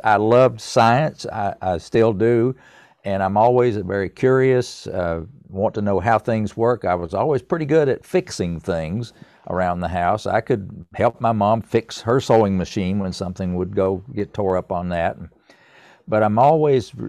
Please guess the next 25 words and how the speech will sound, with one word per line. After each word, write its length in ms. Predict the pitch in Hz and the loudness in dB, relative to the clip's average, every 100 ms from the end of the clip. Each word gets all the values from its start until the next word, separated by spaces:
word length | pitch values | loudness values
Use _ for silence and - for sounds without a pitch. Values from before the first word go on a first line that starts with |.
| - - - | -14 -16 -6
and 220 | 98 98 | -2 0
when 120 | 98 | 0
technology 640 | 143 139 117 127 156 95 | 0 0 4 6 6 2
came 300 | 87 98 85 | -2 -4 -4
along, 460 | 76 78 76 80 85 | -4 -2 -4 -4 -8
when 260 | 98 98 - | -4 -4 -4
I 160 | 110 135 | 2 4
was 220 | 196 107 | 4 4
a 180 | 95 85 | 2 2
senior 520 | - - 170 170 170 | -2 -2 0 0 0
in 60 | 165 | 0
high 220 | 135 92 | -2 -4
school, 420 | - - 73 - _ - | -6 -4 -4 -6 _ 0
I 140 | 123 | 2
was 140 | 165 | 2
going 320 | 131 147 147 143 | 0 0 0 -4
to 80 | |
be 360 | 110 101 90 90 | 0 0 0 -4
an 160 | 101 95 | -6 0
architect. 680 | 110 - 73 - 73 - | 0 0 -6 -8 -10 -8
I 120 | 85 | -4
had 180 | 107 101 | -2 0
taken 420 | 123 120 123 113 | 0 0 0 -4
drafting 720 | 85 95 101 110 - 107 107 104 | 0 2 2 0 -2 -2 0 0
and 280 | 101 - | -2 -6